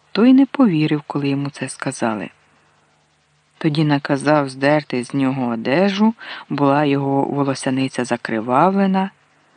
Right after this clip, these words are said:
а коли розвивали шнура, то шматки шкіри відпадали.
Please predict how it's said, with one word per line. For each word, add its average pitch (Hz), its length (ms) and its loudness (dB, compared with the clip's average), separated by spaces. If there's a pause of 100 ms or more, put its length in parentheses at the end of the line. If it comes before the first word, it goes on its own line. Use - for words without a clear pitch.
(120)
а 151 120 2
коли 220 360 2
розвивали 208 680 0
шнура, 180 520 0 (380)
то 185 120 -2
шматки 226 540 0
шкіри 139 540 -2
відпадали. 123 760 -2